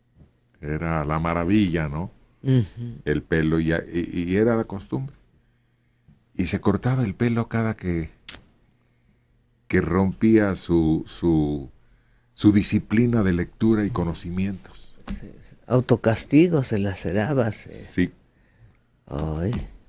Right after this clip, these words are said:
Speaker 1: De ese tamaño.
Speaker 2: Se castraba. Es
Speaker 1: Pues
Speaker 2: una
Speaker 1: se,
Speaker 2: forma de
Speaker 1: se eliminaba,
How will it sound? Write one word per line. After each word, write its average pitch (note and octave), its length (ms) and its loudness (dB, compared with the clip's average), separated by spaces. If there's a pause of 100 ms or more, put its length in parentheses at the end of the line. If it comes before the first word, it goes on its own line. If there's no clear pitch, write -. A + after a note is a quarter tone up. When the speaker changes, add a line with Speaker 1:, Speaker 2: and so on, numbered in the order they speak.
(640)
Speaker 1:
De D2+ 200 -2
ese F#2 200 -2
tamaño. D#2+ 680 -2
Speaker 2:
Se - 160 2
castraba. D#3+ 680 0 (1400)
Es - 140 4
Speaker 1:
Pues B3+ 140 8
Speaker 2:
una G#3+ 80 6
Speaker 1:
se, F#3+ 100 -2
Speaker 2:
forma F3+ 440 6
de A#2+ 60 2
Speaker 1:
se G#2 220 4
eliminaba, A2 960 2